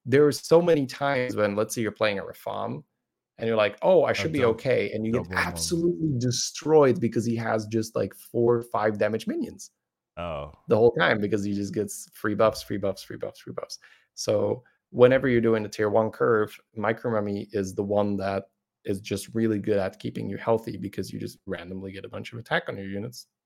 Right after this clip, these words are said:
Speaker 1: That's pretty good. And then economy.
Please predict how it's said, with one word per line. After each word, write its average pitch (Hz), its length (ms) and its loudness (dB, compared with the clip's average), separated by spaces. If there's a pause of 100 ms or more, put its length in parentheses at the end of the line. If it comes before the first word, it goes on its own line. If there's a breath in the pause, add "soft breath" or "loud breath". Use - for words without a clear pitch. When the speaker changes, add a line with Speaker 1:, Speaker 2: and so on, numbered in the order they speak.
Speaker 1:
That's - 180 -20
pretty 123 200 -4
good. 98 220 -8 (800 soft breath)
And 101 220 -4
then 98 400 -2 (140)
economy. - 600 -6